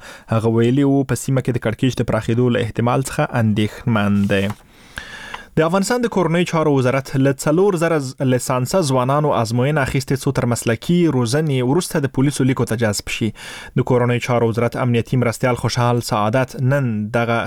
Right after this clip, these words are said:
خبره په خپل فیسبوک پاڼه په یو بیان کې خپره کړې. هغه د ګڼو هغو ځوانانو عکسونه هم خپاره کړي چې ازموینه ترې اخیستل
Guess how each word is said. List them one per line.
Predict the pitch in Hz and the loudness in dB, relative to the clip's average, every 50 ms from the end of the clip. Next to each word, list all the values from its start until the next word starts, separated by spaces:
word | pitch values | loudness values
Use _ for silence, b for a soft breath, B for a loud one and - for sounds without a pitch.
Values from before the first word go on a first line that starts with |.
| - - | -2 -2
خبره | 123 113 120 123 120 - | -2 0 0 0 0 -2
په | 127 - | -4 -8
خپل | - - 123 120 117 - | -4 -2 0 0 0 0
فیسبوک | - 120 113 107 - 139 147 139 - - | 0 0 0 0 0 -2 -2 -2 -2 -2
پاڼه | 139 135 135 131 - | -2 0 0 -2 0
په | 123 | 0
یو | 110 110 110 107 - | 0 2 2 2 2
بیان | 120 117 120 120 117 - | 2 2 2 0 0 -2
کې | - 110 - | -4 -6 -6
خپره | - 101 98 101 - | -4 -4 -4 -4 -2
کړې. | 117 92 78 - B B B B B B B B - | -2 -4 -4 -6 B B B B B B B B -2
هغه | 127 120 143 143 135 | 0 2 2 0 2
د | 135 127 123 | 0 0 2
ګڼو | 143 143 143 139 135 123 123 | 2 2 2 2 0 0 0
هغو | 131 127 123 120 107 113 | 0 0 0 0 0 0
ځوانانو | 117 117 120 127 131 135 98 113 | -2 0 0 0 0 0 0 -2
عکسونه | - - - 139 123 120 | -2 -2 -2 0 0 0
هم | 127 123 - | 0 0 -2
خپاره | - - 113 107 113 110 | -2 0 0 0 0 0
کړي | - 156 165 - | 0 0 0 0
چې | - 180 - 101 | -2 -2 0 0
ازموینه | 117 110 113 117 123 127 120 110 | -2 0 0 0 0 2 0 0
ترې | - 113 101 | 0 -2 -2
اخیستل | 98 - - - 104 - | -2 -4 -4 -4 -4 -2